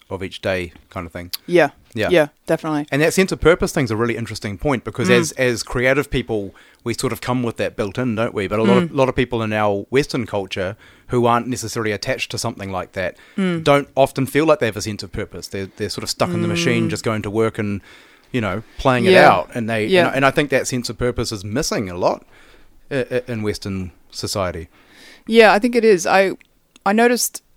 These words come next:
Speaker 2: a, a similar sort of, like, I, I, I spent, I've spent a lot more time in Japan than I have in China, but I was lucky
Speaker 1: Mm.
Speaker 2: enough to go to China just before the pandemic for a, a couple of months.
Speaker 1: Mm-hmm.
Speaker 2: And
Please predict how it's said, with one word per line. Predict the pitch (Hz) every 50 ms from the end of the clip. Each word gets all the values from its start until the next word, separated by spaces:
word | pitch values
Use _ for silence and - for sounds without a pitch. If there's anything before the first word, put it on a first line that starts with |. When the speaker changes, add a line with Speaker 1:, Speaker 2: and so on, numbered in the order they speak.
| -
Speaker 2:
a, | - 170 170 -
a | -
similar | 160 - - 190 196 196 185 170
sort | - - 180 165
of, | 156 - -
like, | 165 160 -
I, | 175
I, | - 80 - 160 - - - - 180
I |
spent, | 175 - - 220 208 - - _ _ - - _ _ -
I've | 175 170
spent | - 220 220
a | 190
lot | 175 185 -
more | 175 165 160
time | - 170 160 156
in | 151 147
Japan | 143 156 - - 160 151 151 151
than | 147 147
I | 147
have | 151 156 147 147 -
in | 143 143
China, | - - 160 151 151 147
but | 139 143 139
I |
was | 147 151 160
lucky | 165 156 170
Speaker 1:
Mm. | 170
Speaker 2:
enough | 160 151
to | - 165
go | 151 147
to | 143 139 - _ _
China | - - 170 151 143 139 135
just | - - 156 147 - -
before | 151 147 - 151 147
the | 143
pandemic | - - 151 143 143 143 143 147 143 -
for | - - 151 143
a, | 143 -
a | -
couple | - - 156 - 147
of | 139
months. | 139 139 170 202 - - 120
Speaker 1:
Mm-hmm. | 113 113 107 131 - - - - - _ _ _ _ _ -
Speaker 2:
And | 170 165 165 160 156 160 -